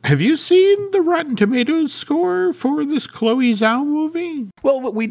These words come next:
Speaker 2: we were talking, uh, on the last show, and I
Speaker 1: Mm.
Speaker 2: had mentioned that one review, one word that came up in multiple reviews was the word dense.
Speaker 1: Hmm.
Speaker 2: And not in the bad, duh,
Speaker 1: Mm-hmm.
Speaker 2: dense kind of way,
Speaker 1: Mm-hmm.
Speaker 2: but in the, there's a lot to unpack in this movie kind of way.
Speaker 1: Mm-hmm.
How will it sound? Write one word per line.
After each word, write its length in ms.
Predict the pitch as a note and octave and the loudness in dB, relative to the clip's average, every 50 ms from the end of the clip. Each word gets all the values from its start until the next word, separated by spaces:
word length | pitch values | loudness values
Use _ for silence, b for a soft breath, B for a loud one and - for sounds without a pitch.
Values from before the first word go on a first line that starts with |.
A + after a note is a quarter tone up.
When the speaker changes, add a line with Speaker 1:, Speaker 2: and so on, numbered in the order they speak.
| F3+ D3+ | -6 -6
Speaker 2:
we 160 | F3+ F#3+ F#3+ | -6 -4 -4
were 80 | F3+ | -4
talking, 520 | E3+ - G3+ G3 G3+ - F#3 E3 D3 C#3 C3+ | -2 -2 -4 -4 -2 -2 -2 0 0 0 0
uh, 240 | B2+ B2 A#2 A2+ G#2+ | 0 0 0 0 0
on 100 | A2+ A#2+ | -2 -2
the 60 | A#2 | 0
last 240 | G#2+ A2+ B2+ C#3+ C#3+ | 0 0 -2 -2 -4
show, 480 | - - - G#2+ G2 F#2+ F#2+ F#2+ G2 G#2 | -4 -2 -2 0 0 0 -2 -2 -4 -4
and 160 | - G#2+ A#2+ | -2 0 0
I 80 | G#2+ G#2 | 0 0
Speaker 1:
Mm. 40 | G2+ | 0
Speaker 2:
had 120 | G2+ G2 | -2 -2
mentioned 380 | G#2 G#2+ G#2+ G#2+ - - A#2 G#2+ | -2 -4 -4 -4 -4 -2 -2 -2
that 140 | G#2 G2+ G2+ | -2 -2 -2
one 260 | G#2+ A2+ A#2+ C3+ D3+ | 0 0 0 0 0
review, 480 | D3+ D3 C#3 A#2 A2 B2 B2+ B2+ B2+ B2 | -2 -2 -4 -4 -4 -4 -2 -2 -2 -2
one 300 | B2 A2+ B2 E3+ G3+ E3 | 0 0 0 0 2 0
word 220 | D3+ D#3+ D3 C3 | 0 0 0 -2
that 120 | B2+ G2+ | -2 -6
came 220 | - - C#3 B2+ A#2+ | -2 -2 -2 0 0
up 160 | A#2 A#2 - | 0 0 0
in 80 | A2 G2+ | 0 0
multiple 400 | G#2 B2 C#3+ - - - C3+ B2 | 0 -2 -2 -4 -6 -4 -2 -2
reviews 440 | A#2+ A2+ G#2+ F#2+ A2+ A#2 A2+ F2+ | -2 -4 -4 -4 -2 -4 -4 -4
was 180 | D2+ G#2 G2+ - | -6 -8 -6 -6
the 60 | - | -4
word 300 | G#2 G#2 G#2+ G#2 E2+ - | -2 -2 -2 -4 -6 -6
dense. 500 | - G2+ F#2 F2 - - - - - - - - | -4 -4 -4 -4 -4 -6 -8 -6 -8 -8 -10 -10
Speaker 1:
Hmm. 240 | - A#2+ G#2 F#2 E2+ E2+ - | -8 -8 -8 -8 -10 -8 -4
Speaker 2:
And 320 | G2+ G2+ G2+ G2+ G#2 G2+ | -2 0 0 0 -2 0
not 320 | A#2+ A#2+ A#2+ A#2+ B2+ B2 - | 0 0 0 0 -2 -4 -2
in 140 | - B2+ B2+ | -2 0 0
the 80 | C3 B2 | 0 0
bad, 400 | G#2 A#2+ A2+ A#2 A#2+ A#2 A2 F2+ - G2+ | 0 0 2 2 0 0 -4 -6 -6 -2
duh, 380 | A2 A2 A#2 A#2+ A#2+ A#2+ A2+ G#2 - | 0 0 2 2 0 0 -2 -2 -4
Speaker 1:
Mm-hmm. 260 | A#2+ A2+ G#2 G2 G2+ | -4 -4 -4 -4 -2
Speaker 2:
dense 320 | - G#2+ A2 C3 - - | -2 0 0 0 -2 -6
kind 240 | - - G2 F#2 F#2 | -4 -4 -2 -2 0
of 80 | F2+ F#2 | 0 0
way, 200 | F#2 F#2 G2 G#2+ | 0 0 0 0
Speaker 1:
Mm-hmm. 80 | A2 G#2+ | 0 0
Speaker 2:
but 140 | A#2 A2+ A2+ | 0 0 0
in 180 | A#2 A#2 A#2 A2+ | 0 0 0 0
the, 280 | A2+ A2+ A2 A2 A2+ | 0 0 0 0 0
there's 240 | G#2 G#2+ G#2+ G#2 G2+ | 0 -2 -4 -2 -2
a 20 | |
lot 240 | A2 G#2+ G2 G2+ - | -2 -2 -2 -2 -4
to 160 | - - A2 | -4 -4 -2
unpack 440 | G#2 G2+ G2 - G2+ F#2+ F#2+ F#2 - | -2 -2 -4 -4 -4 -4 -4 -4 -2
in 120 | G2 F2 F2 | -2 -2 -2
this 200 | F2 E2 - - | -2 -4 -4 -2
movie 280 | G2+ G2 F#2 F#2 F2+ | -2 -2 -2 -2 -6
kind 260 | E2 - D#2+ D#2+ D#2 | -6 -6 -6 -6 -6
of 140 | D#2 D#2 - | -8 -10 -8
way. 160 | F2 E2 D#2 | -6 -6 -4
Speaker 1:
Mm-hmm. 280 | - A#2 G#2+ F#2+ G#2+ G#2 | -4 -4 -4 -4 -6 -8